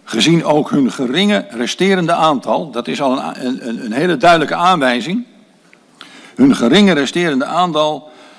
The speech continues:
eh, door hun behoefte aan tenminste tien centimeter hoog gras, om dat te kunnen grazen,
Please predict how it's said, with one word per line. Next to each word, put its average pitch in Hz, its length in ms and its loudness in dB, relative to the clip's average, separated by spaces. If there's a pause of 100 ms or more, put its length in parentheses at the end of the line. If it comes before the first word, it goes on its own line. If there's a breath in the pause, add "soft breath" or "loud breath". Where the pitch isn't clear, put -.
(240 loud breath)
eh, 214 200 -14
door 180 220 8
hun 139 120 6
behoefte 147 420 2
aan 127 240 0
tenminste 143 560 -2
tien 202 220 4
centimeter 139 580 -2
hoog 120 260 0
gras, - 520 -2
om 131 140 -2
dat 131 160 0
te - 80 -8
kunnen 107 280 0
grazen, 175 600 2